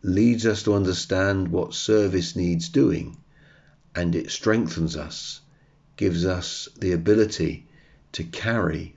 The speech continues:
that service out. Charles Spurgeon said, "How much we owe to God's grace, in which he provides us constantly with quickening, teaching,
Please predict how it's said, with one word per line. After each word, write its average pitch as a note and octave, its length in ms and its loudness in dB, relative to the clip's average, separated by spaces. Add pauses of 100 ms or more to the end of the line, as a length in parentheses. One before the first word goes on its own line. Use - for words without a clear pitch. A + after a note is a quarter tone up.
that F2+ 220 -8
service E2+ 500 -2
out. F2 400 -6 (2000)
Charles A2+ 340 4
Spurgeon F#2 440 4
said, E2 360 -2 (480)
"How A2+ 220 2
much A2+ 380 0
we G2+ 180 6
owe F2+ 220 4
to E2+ 140 0
God's F2 300 0
grace, F#2+ 720 0 (400)
in F#2+ 200 2
which - 220 0
he G2 100 0
provides F#2+ 580 0
us F2 200 0
constantly E2+ 960 0 (200)
with F2+ 240 0
quickening, A#2 800 0 (880)
teaching, G#2 720 -2